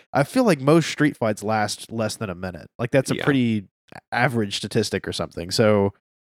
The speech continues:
Speaker 1: the fact that there are so many fights in this show that happen that clearly take longer than that blow my mind.
Speaker 2: Yeah, it's pretty cool. And, and I, I actually really like, too, this, this scene that they have, um, kinda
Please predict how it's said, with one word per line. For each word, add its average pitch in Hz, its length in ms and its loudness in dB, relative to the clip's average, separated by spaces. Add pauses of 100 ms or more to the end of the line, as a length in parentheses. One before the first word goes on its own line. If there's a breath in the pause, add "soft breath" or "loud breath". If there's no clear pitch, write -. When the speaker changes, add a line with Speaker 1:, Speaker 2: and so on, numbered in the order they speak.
(340)
Speaker 1:
the 147 100 8
fact 214 180 8
that 190 100 2
there 151 140 8
are 135 40 6
so 156 140 4
many 123 140 2
fights 123 320 2
in 107 100 -4
this 104 160 0
show 110 380 4
that 95 140 0
happen 107 340 0
that 92 200 -6
clearly 113 380 2
take 98 240 -2
longer 104 260 0
than 90 140 -2
that 87 180 -2
blow 95 160 -4
my 82 120 -8
mind. 80 360 -16 (280)
Speaker 2:
Yeah, - 300 -2 (260)
it's - 100 -8
pretty - 220 -2
cool. 87 380 2
And, 87 180 0
and 104 160 4
I, 113 180 4
I 151 140 4
actually 202 340 2
really 131 240 4
like, 104 320 4
too, 107 220 2
this, 95 300 0
this 95 200 2
scene 98 300 2
that - 100 0
they 95 140 4
have, 92 440 2 (640)
um, 82 580 4 (100)
kinda 80 500 2